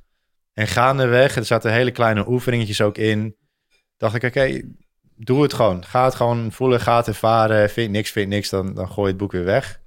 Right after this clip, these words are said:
Maar ik kwam er juist achter van, oké, wat ik aan het lezen was. Één, ik was aan het lezen. Ik was afgeleid van mijn eigen storm. Ik zat in één keer iemands anders woorden te lezen.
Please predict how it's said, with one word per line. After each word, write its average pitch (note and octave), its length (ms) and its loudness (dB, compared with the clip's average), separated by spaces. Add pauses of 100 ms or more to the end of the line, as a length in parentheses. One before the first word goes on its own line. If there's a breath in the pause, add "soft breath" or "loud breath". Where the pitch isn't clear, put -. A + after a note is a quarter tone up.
(840)
Maar G#2 120 0
ik A2+ 60 0
kwam C3 180 2
er B2+ 60 0
juist A#2+ 260 2
achter A#2+ 320 0
van, A#2 160 0
oké, A#2+ 220 2
wat A#2 140 0
ik A#2 120 -2
aan A#2 100 4
het G#2+ 100 -2
lezen B2+ 300 2
was. A2 140 0
Één, A#2+ 200 0
ik A2 80 -2
was G#2+ 140 -2
aan A2 60 -2
het G#2+ 100 -4
lezen. G2 460 0
Ik - 60 -20
was G2 120 -6
afgeleid G#2+ 500 0
van A2 100 -4
mijn G#2 140 0
eigen A2+ 220 0
storm. F2+ 420 -2 (460)
Ik F#2+ 120 -10
zat A2 140 -2
in A2 100 0
één G#2+ 120 2
keer A2+ 120 -4
iemands A2 240 -2
anders A2+ 240 0
woorden G2+ 280 0
te G2 100 -6
lezen. F2+ 420 -2